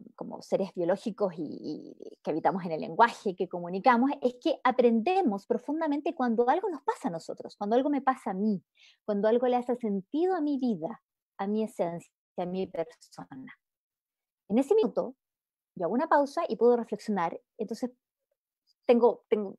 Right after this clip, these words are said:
hay varias opciones, la verdad, y esto está descrito en psicología. Algunos se pueden paralizar, algunos van a sentir temor, algunos van a tener otros tiempos, pero sí o sí va a haber una reflexión. ¿Qué debiese hacer?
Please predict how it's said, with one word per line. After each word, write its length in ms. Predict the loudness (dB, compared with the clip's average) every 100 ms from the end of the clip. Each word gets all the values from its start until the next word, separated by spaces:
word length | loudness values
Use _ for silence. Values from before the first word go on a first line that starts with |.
| _
hay 140 | 4 6
varias 220 | 6 4
opciones, 320 | 4 4 4
la 80 | 4
verdad, 200 | 2 0
y 80 | -4
esto 160 | -2
está 100 | 0
descrito 380 | 0 0 -2 -2
en 140 | -2
psicología. 500 | -4 -2 -2 -2 -8 -8 _ _
Algunos 300 | -6 -4 -4
se 80 | -2
pueden 200 | -2 -2
paralizar, 640 | -6 -8 0 4 6 4 0 -14 -6
algunos 280 | -4 -4 -6
van 120 | -6
a 40 | -8
sentir 200 | -12 -4
temor, 400 | 2 4 4 2
algunos 260 | -4 -6 -6
van 100 | -4
a 60 |
tener 200 | -4 -4 -4
otros 200 | -6 -2
tiempos, 440 | 2 2 2 -4 -8 _ _ _
pero 240 | 8 8 4 _ _
sí 140 | _ 8 8
o 40 |
sí 380 | 4 4 2 4
va 80 | 6
a 20 |
haber 200 | 8 6 4
una 160 | 2
reflexión. 640 | 2 -2 -6 -2 0 0 -2 _ _ _ _ _ _ _ _ _
¿Qué 120 | 2
debiese 420 | 2 2 -2 -2
hacer? 360 | -6 -4 -4